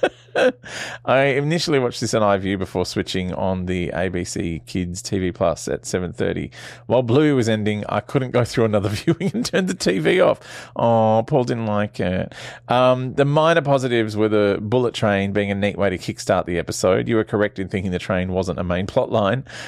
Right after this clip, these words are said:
The scene bringing back the previous Doctors was interesting and nostalgic, but seemed tacked on. Um, this storytelling device of thirteen talking to an individual in a dreamlike state has been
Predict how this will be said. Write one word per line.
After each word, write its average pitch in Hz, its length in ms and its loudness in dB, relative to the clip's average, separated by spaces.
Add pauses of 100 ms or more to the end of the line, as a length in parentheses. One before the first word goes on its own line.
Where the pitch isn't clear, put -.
(160)
The 127 100 0
scene 156 300 2
bringing 139 240 0
back 117 160 0
the 110 80 -4
previous 107 380 0
Doctors 95 380 0
was 98 200 -2
interesting 131 500 -4
and 110 60 -2
nostalgic, 131 680 2
but 101 140 -2
seemed 113 420 -2
tacked - 300 -4
on. 110 320 2 (480)
Um, 110 680 0 (280)
this 131 200 0
storytelling 123 500 2
device 101 320 2
of 95 100 -4
thirteen 98 360 0
talking 95 260 -2
to - 100 -4
an 98 80 -2
individual 95 600 -2
in 95 160 -4
a 92 60 -2
dreamlike 95 420 -4
state 90 240 0
has 98 140 -6
been 101 180 -2